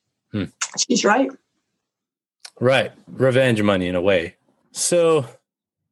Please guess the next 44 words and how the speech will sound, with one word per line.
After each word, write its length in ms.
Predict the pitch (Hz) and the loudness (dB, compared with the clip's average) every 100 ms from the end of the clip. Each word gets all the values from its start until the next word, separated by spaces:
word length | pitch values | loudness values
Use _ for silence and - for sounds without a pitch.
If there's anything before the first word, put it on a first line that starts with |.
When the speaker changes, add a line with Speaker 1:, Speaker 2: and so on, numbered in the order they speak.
| - | -2
Speaker 1:
yeah, 120 | 160 | -2
it's 100 | 156 | 0
hard 140 | 185 | 0
to 60 | 170 | 0
put, 320 | 185 139 135 | -2 -2 -2
yeah, 240 | 143 143 127 | 0 0 0
money 360 | 131 151 170 170 | 0 2 2 2
and 140 | 135 | 0
justice, 640 | 117 131 127 123 95 - | 0 0 0 -4 -4 -6
how 180 | - 120 | -2 0
that, 280 | 120 120 101 - | 0 0 -4 -16
that's 320 | 120 123 120 | -10 -6 -2
a 140 | 123 110 | 0 -2
complicated, 760 | - 120 107 - 110 104 95 87 _ _ - | 0 -2 -2 -2 0 0 -4 -8 _ _ -4
complex 500 | 120 95 113 95 - | -2 0 0 -2 -2
question. 420 | 110 101 - 339 | 0 0 -2 -2
Speaker 2:
And 100 | 330 | 0
there's 100 | 320 - | -2 -2
people 220 | 359 359 | -2 0
that 80 | 311 | 0
would 140 | 269 - | 0 0
say, 180 | 254 | -2
"Take 300 | 233 339 349 | 0 -2 0
the 180 | - 269 254 | 0 0 0
money." 1200 | 294 311 294 269 254 233 202 196 220 269 220 196 _ _ _ _ _ | 0 0 -2 -2 -4 -4 -6 -8 -4 -4 -4 -10 _ _ _ _ _
She 180 | - - | -10 -8
said 220 | 226 240 - - | -4 -4 -4 -10
she 220 | - 277 262 | -2 0 2
did 200 | 254 233 | 2 2
not, 320 | 226 226 185 | 2 0 -6
she, 120 | - _ _ _ _ _ _ | -10 _ _ _ _ _ _
till 160 | - 196 | -4 -2
the 100 | 180 | 0
day 200 | 202 220 | -2 0
she 220 | 220 254 | 0 2
died, 340 | 220 220 202 196 | 2 2 2 -2
she 120 | 226 | -4
didn't 180 | 202 185 | -4 0
want 160 | 190 | -2
to 60 | 180 | -2
discuss 480 | 175 - 165 - - | -6 -4 -4 -2 -6
it. 180 | - - - - | -8 -14 -20 -4
Speaker 1:
Right. 100 | 190 113 90 | 0 2 0
Speaker 2:
Anything. 220 | - | -4